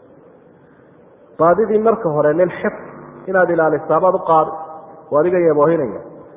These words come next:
Marka dambena litamalluk inaad iska yeelato ayay noqon doonta. Laakiin marka horeba haddaad u qaaddo iska yeelo,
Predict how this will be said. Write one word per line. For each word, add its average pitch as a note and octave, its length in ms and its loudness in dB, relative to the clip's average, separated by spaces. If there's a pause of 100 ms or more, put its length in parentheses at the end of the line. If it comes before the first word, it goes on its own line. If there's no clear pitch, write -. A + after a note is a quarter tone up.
(220)
Marka F#3 300 2
dambena G3 380 2
litamalluk G3 640 0 (460)
inaad F3 220 0
iska - 180 -4
yeelato D3 460 0 (800)
ayay F3 300 2
noqon D#3+ 360 0
doonta. G2+ 280 -6 (500)
Laakiin C#3+ 360 -4
marka A3 300 0
horeba F#3 320 0
haddaad E3 460 0
u - 120 0 (100)
qaaddo D3 340 0 (100)
iska - 260 -6
yeelo, C3 480 0